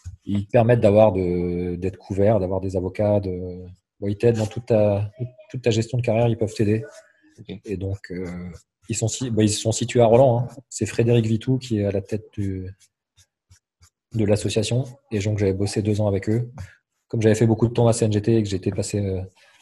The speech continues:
Speaker 1: très souvent par eux, ça s'était fini comme ça.
Speaker 2: D'accord. Euh, l'expérience, euh, sparring de la Fed Cup,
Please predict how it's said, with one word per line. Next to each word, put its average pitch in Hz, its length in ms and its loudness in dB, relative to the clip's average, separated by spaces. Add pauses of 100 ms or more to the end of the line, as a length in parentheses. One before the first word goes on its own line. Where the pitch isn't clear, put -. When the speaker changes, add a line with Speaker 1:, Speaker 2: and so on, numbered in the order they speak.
(120)
Speaker 1:
très - 160 0
souvent 110 240 0
par 101 200 -2
eux, 110 140 2
ça 110 140 -8
s'était - 200 -12
fini 101 220 -6
comme 101 140 -8
ça. 107 200 -6 (520)
Speaker 2:
D'accord. - 340 -10 (840)
Euh, 98 400 6
l'expérience, 110 680 4
euh, 95 200 4
sparring 117 500 4
de 110 80 6
la 95 160 6
Fed 98 260 2
Cup, 131 160 2